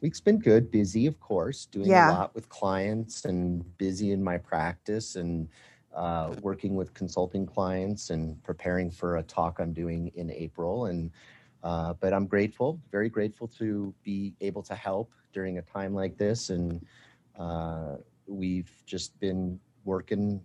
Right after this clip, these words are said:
Speaker 1: hard and, you
Speaker 2: Yeah.
Speaker 1: know, uh, now I get to take a break and talk with you and create a, w-, another one of these wonderful episodes, uh, for our listeners. And that's something that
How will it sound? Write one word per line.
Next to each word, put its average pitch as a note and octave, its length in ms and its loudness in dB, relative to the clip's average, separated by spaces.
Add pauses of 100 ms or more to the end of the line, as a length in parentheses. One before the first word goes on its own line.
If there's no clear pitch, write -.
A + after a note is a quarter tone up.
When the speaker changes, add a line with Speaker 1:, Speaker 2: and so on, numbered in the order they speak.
Speaker 1:
hard G#2 480 0
and, E2 260 -2 (280)
you F#3+ 100 -4
Speaker 2:
Yeah. E3 240 6
Speaker 1:
know, - 140 -2 (140)
uh, E2+ 340 -6 (100)
now G#2 180 6
I G#2+ 80 8
get G2+ 140 0
to G#2+ 100 -8
take A2 220 0
a A2 40 4
break G2+ 340 4
and G#2 100 0
talk F#2+ 260 -2
with - 180 -6
you G#2+ 220 6
and F#2+ 220 4 (560)
create A2 540 2
a, G#2 100 0 (260)
w-, G#2 240 -2
another A2 340 4
one G#2+ 200 2
of G#2+ 60 0
these G#2 200 0
wonderful G#2+ 480 0
episodes, B2 880 0
uh, G2 220 0
for G2+ 180 0
our F#2+ 80 4
listeners. A#2 540 -2
And F#2+ 320 -2
that's C3+ 220 0
something G2+ 360 -2
that F2 200 0